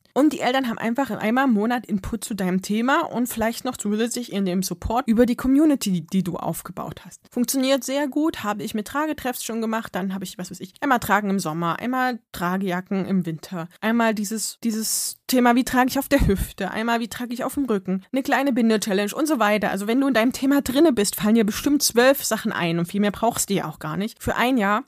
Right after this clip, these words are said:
zwölf verschiedene Themen oder meinetwegen, wenn du zweimal im Monat treffen willst, vierundzwanzig Themen, das ist nicht viel, das ist jetzt deine Fachexpertise.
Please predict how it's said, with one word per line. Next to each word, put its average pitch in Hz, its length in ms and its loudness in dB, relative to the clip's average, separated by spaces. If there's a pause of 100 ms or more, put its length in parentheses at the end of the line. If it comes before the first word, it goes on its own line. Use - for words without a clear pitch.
zwölf 294 320 4
verschiedene 240 460 0
Themen 233 380 -4
oder 240 140 2
meinetwegen, 226 460 2
wenn 214 100 2
du 208 60 2
zweimal 269 320 2
im 202 80 6
Monat 196 240 4
treffen 202 260 -2
willst, 202 220 -2
vierundzwanzig 190 500 -2
Themen, 214 220 0
das 233 140 -6
ist - 180 -6
nicht 269 260 -4
viel, 269 260 0
das 254 220 -6
ist 202 80 -8
jetzt 202 220 -6
deine 151 120 -6
Fachexpertise. 202 920 -6